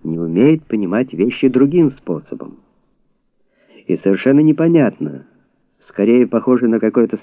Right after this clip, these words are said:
странное совпадение, как это у него получилось, что просто дав волю своей природной предрасположённости –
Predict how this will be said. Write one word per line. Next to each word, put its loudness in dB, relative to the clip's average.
странное 2
совпадение, 0
как -2
это -4
у -2
него 2
получилось, 0
что -6
просто 0
дав -2
волю 2
своей 0
природной 0
предрасположённости – -2